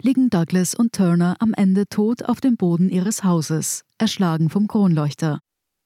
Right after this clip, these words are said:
Auch für Depp und Heard ist dieser Prozess eine öffentliche Hinrichtung, die beide zu Unberührbaren in der Filmindustrie machen wird. Der achtundfünfzigjährige Depp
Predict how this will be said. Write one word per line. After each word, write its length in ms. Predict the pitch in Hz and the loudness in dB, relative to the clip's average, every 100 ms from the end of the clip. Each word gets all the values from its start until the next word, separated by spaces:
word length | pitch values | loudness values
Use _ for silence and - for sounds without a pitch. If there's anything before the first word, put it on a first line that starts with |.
| - | -6
Auch 180 | 226 240 | -4 -4
für 180 | - 269 | -4 -2
Depp 220 | - 180 - | -2 -2 -2
und 240 | 226 - | -4 0
Heard 340 | 208 190 - - | 0 0 -4 -8
ist 240 | - 208 - | -6 -4 -2
dieser 200 | 247 226 | -2 -2
Prozess 560 | - 185 - 175 170 - | -2 -2 0 -2 -2 -4
eine 300 | 196 208 - | -2 0 0
öffentliche 540 | 180 190 175 165 208 | -2 -2 -2 -2 -2
Hinrichtung, 680 | 185 185 165 160 - 180 165 - _ - | 0 2 0 -2 0 0 -2 -6 _ -6
die 80 | 240 | -2
beide 460 | 196 160 151 147 | 0 0 0 -4
zu 200 | - 185 | -2 -4
Unberührbaren 1000 | - 220 220 220 175 180 165 165 170 175 | 0 0 0 0 2 2 0 0 0 0
in 100 | 202 | 0
der 100 | 226 | 0
Filmindustrie 760 | - 185 170 170 165 - 180 165 | 0 0 0 0 0 -2 0 2
machen 340 | 165 - 165 | 0 0 0
wird. 240 | 170 151 _ _ _ _ _ - | 0 -2 _ _ _ _ _ -4
Der 160 | - 226 | -2 -2
achtundfünfzigjährige 1200 | - 269 240 233 202 - 180 180 170 170 170 160 | -2 -2 0 0 -2 -2 0 0 0 0 0 -2
Depp 320 | 190 196 | -2 -2